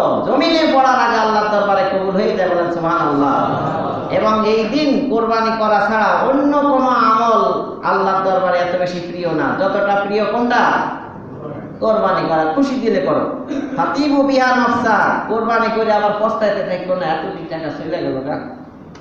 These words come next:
তাহলে তো আবার সমস্যা। কোরবানি করার পরেও কি থাকো? খুশি থাকো। এটা তিরমিজি এবং ইবনে মাজাহ শরীফের হাদিস।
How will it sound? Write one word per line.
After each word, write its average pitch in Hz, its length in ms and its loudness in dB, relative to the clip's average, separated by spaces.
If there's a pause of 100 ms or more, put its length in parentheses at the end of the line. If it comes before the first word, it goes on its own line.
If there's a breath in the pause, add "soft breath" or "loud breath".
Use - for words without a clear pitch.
(1400)
তাহলে 196 340 2
তো 185 120 0
আবার 170 140 0
সমস্যা। 139 440 -2 (760)
কোরবানি 202 360 0 (100)
করার 214 240 2
পরেও 233 280 2
কি 233 160 0
থাকো? 208 480 0 (760)
খুশি 196 220 -2
থাকো। 190 540 -2
এটা 185 100 -4 (100)
তিরমিজি 202 420 -2
এবং 196 300 -2
ইবনে 185 160 -6
মাজাহ 180 260 -2
শরীফের 165 340 -4
হাদিস। - 200 -2